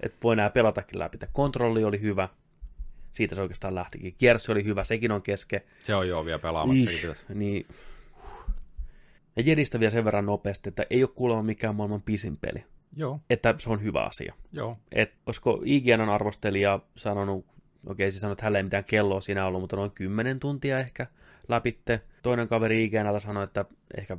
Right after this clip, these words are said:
Speaker 1: viisitoista kaksikymmentä tuntia hän enemmän tutki siellä alueita.
Speaker 2: Joo.
Speaker 1: Näin, niin se on ihan hyvä. Me suositaan näitä pelejä, mitkä pystyy oikeasti saamaan loppuunkin.
Speaker 2: Mm.
Speaker 1: Näin, niin tota.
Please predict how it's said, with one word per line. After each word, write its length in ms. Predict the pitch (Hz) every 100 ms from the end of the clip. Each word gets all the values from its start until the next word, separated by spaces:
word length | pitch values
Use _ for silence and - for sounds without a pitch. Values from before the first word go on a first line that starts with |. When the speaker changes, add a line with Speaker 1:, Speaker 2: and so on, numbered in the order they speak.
| 110
Speaker 1:
viisitoista 440 | 98 98 113 -
kaksikymmentä 340 | 107 104 - -
tuntia 340 | 113 104 107
hän 180 | 104 104
enemmän 360 | 104 104 104
tutki 280 | 98 101 -
siellä 260 | 104 98 98
alueita. 460 | 98 98 95 92 95 - -
Speaker 2:
Joo. 260 | 85 76 - - - _ - - - _
Speaker 1:
Näin, 300 | - 98 92
niin 140 | 95 90 - - - - -
se 120 | - 117
on 120 | 117
ihan 200 | 113 107
hyvä. 220 | 104 95 - -
Me 100 | 110
suositaan 460 | 117 110 - 98
näitä 200 | 95 92
pelejä, 300 | 90 95 92
mitkä 220 | 90 92 -
pystyy 380 | 92 - 87
oikeasti 440 | 80 85 90 - - _ _ _
saamaan 420 | - 85 90 82
loppuunkin. 580 | 73 - - 62 - - - - -
Speaker 2:
Mm. 240 | 131 92 95 _ _ _ _ _ -
Speaker 1:
Näin, 240 | 95 80 85
niin 140 | 76
tota. 280 | - -